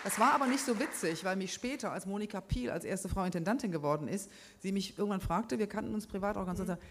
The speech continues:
Speaker 1: sag, "Was hast du eigentlich mit dem so und so?" Das war der.
Speaker 2: Ja.
Speaker 1: "Es gibt keine Direktorenkonferenz, wo der nicht irgendetwas gegen dich sagt."
Speaker 2: Ja, okay. Ja.
Speaker 1: Das ist auch eine
Speaker 2: Ja.
Speaker 1: typische Reaktion.
Speaker 2: Ja.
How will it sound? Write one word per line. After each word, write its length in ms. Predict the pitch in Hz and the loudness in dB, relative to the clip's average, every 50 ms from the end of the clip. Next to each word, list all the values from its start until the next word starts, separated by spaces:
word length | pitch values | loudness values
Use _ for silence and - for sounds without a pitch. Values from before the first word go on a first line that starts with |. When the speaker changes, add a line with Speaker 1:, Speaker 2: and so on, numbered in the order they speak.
| - - | -14 -8
Speaker 1:
sag, 120 | - 180 180 | -6 -2 -2
"Was 160 | 185 - - | -2 -2 -2
hast 180 | 254 247 - 214 | -4 -4 -2 -2
du 40 | - | 0
eigentlich 320 | - 196 202 196 190 - | 0 2 2 2 0 0
mit 240 | 190 190 190 190 196 | 0 0 0 0 -2
dem 140 | 196 185 180 | -2 -2 -2
so 180 | 165 185 226 | 0 0 0
und 240 | 240 - - 156 135 | 0 -2 -2 -4 -6
so?" 340 | - - 147 160 190 240 277 - | -4 -4 -2 -2 -2 -2 -4 -6
Das 180 | - 156 170 | -8 -8 -6
war 140 | 175 190 196 | -6 -4 -4
der. 180 | 170 147 160 208 | -2 -2 0 0
Speaker 2:
Ja. 120 | 208 196 202 196 196 - | -2 -2 -4 -6 -8 -6
Speaker 1:
"Es 160 | 185 180 - | -6 -6 -4
gibt 240 | - 214 214 - - | -4 -6 -6 -8 -10
keine 600 | - - 202 202 220 233 240 247 254 254 254 233 - - | -8 -4 -2 -2 0 0 0 0 0 0 0 -2 -4 -6
Direktorenkonferenz, 1300 | - 170 196 202 202 196 196 - 220 226 226 226 214 214 - 190 185 185 - 185 175 175 175 175 - - - | -6 -4 -2 -2 -2 -2 -2 0 2 2 2 2 0 -2 -2 -4 -4 -4 -4 -4 -2 -2 -4 -4 -6 -6 -4
wo 100 | 165 170 | -2 0
der 160 | 170 165 170 | 2 2 2
nicht 440 | 185 196 208 214 - - - - - | 4 4 2 2 0 -4 -6 2 2
irgendetwas 600 | 190 185 202 196 190 - 180 - - 170 160 - | 4 4 4 0 -2 -4 -4 -4 -4 -6 -6 -6
gegen 300 | - 165 165 - 165 143 | -4 -6 -4 -4 -4 -4
dich 160 | 156 147 - | -4 -6 -6
sagt." 180 | - 123 120 214 | -4 -4 -2 0
Speaker 2:
Ja, 140 | 214 202 202 | 0 0 0
okay. 260 | 202 - 175 160 165 | -2 -4 -4 -4 -2
Ja. 140 | 202 233 269 | -2 0 0
Speaker 1:
Das 160 | 277 269 - | 0 -2 -2
ist 240 | - 208 202 - - | -4 -4 -4 -2 0
auch 80 | - 202 | 0 0
eine 100 | 202 202 | 2 2
Speaker 2:
Ja. 120 | 240 240 | 2 0
Speaker 1:
typische 200 | 220 208 208 202 | 0 0 0 0
Reaktion. 520 | 190 180 180 180 - 202 196 202 208 208 208 - - 220 | 0 0 0 0 0 0 2 2 2 0 -2 -6 -6 -4
Speaker 2:
Ja. 160 | 220 208 | -4 -4